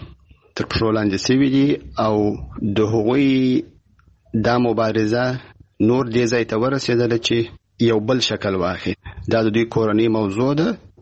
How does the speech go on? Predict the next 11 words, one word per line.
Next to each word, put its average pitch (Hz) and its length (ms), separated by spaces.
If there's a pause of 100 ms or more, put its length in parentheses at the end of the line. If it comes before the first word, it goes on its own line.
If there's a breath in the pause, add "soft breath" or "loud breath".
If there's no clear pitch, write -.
(100)
له 107 260
پولو 147 300
څخه 131 280
بهر 110 340 (480)
پر 110 120
بل 120 180
چا 127 180
باندې 123 220
یې 120 160
پړه 120 180
اچول 117 380